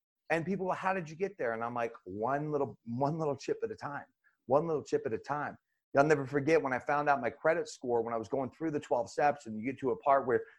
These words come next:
you're making amends, and part of that is a financial amends. And I, I literally was like, "Is that good? Five, five hundred seems like a high number." And they're like, "No, so that's horrible."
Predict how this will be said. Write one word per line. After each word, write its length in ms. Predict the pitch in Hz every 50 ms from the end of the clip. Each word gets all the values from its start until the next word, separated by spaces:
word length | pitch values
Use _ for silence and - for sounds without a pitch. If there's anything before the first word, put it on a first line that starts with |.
| _ _
you're 120 | 127 127
making 280 | 139 139 139 139 131 113
amends, 400 | 113 131 147 156 151 147 123 120
and 100 | 113 104
part 220 | - 147 143 143
of 60 | 135
that 140 | 135 131 127
is 80 | 110 107
a 80 | 110
financial 580 | - 123 117 113 123 135 151 156 147 - 113 107
amends. 380 | 107 104 104 107 107 104 - _ _ _ _ _ _ _ _ _ _ _ _ _ _ _ _ _ _ _ _ _ _ _ -
And 100 | - 139
I, 80 | 143 - -
I 120 | 156 151 147
literally 480 | 147 147 175 - 196 190 160 139 143
was 160 | 131 127 117
like, 180 | 127 123 117 -
"Is 80 | 123 110
that 200 | 151 175 208 135
good? 220 | 123 135 175 220 214 -
Five, 240 | 143 165 214 220 - - _
five 200 | - 139 175 196
hundred 360 | 175 185 226 277 247 147 117
seems 220 | - - 170 165 151
like 100 | 143 123
a 100 | 127 104
high 200 | 117 123 127 127
number." 340 | 123 143 185 220 170 127 117
And 100 | 113 113
they're 80 | 117
like, 160 | 113 117 113
"No, 120 | 143 135 123
so 160 | - - 113
that's 200 | 110 107 - - - - _
horrible." 480 | 151 156 147 107 92 - - - -